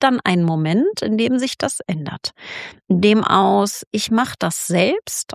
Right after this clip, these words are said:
ein echtes Unternehmen wird. Und dieser Moment passiert nicht im Umsatz, sondern im Kopf. Und darum soll's heute gehen. Herzlich willkommen zu dieser neuen Podcast-Folge.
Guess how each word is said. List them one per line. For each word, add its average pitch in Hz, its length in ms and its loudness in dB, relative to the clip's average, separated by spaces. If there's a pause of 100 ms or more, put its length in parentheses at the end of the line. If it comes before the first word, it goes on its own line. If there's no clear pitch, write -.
ein 190 540 0
echtes - 440 -2
Unternehmen 175 720 2
wird. 156 260 2 (560)
Und 202 180 -2
dieser 320 300 4
Moment 214 640 2
passiert - 540 -6 (100)
nicht - 520 -4
im 254 180 -2
Umsatz, - 840 -2
sondern 165 680 -2
im 175 220 0
Kopf. - 520 -10 (680)
Und 202 140 4
darum 262 420 4
soll's - 640 -2
heute 165 540 -2
gehen. - 260 -4
Herzlich 196 540 -4
willkommen 180 460 -2
zu 190 140 -6
dieser 170 280 -2
neuen 165 320 -4 (180)
Podcast-Folge. 180 1040 0